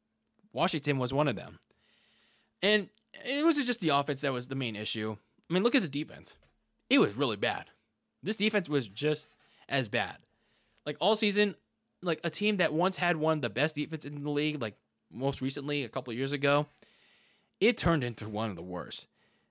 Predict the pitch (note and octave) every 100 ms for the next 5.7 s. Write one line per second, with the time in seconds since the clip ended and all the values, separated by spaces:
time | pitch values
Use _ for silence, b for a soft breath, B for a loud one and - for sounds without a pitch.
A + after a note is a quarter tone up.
0 | _ D3 - _ C#3 D#3 A3 F#3 D#3+ C3
1 | A#2+ A2+ A2+ B2+ B2 A2 C3+ D3+ G#2+ G#2+
2 | A2+ A#2 A2+ A2+ - _ _ _ _ -
3 | A3 F3 C3 F3 F#3+ F#3+ G3 F3+ D3 -
4 | B2+ B2 A#2+ G#2+ B2+ D3+ D#3+ C3+ A#2 G2+
5 | A2 G2 G2 F#2+ G2 E2+ -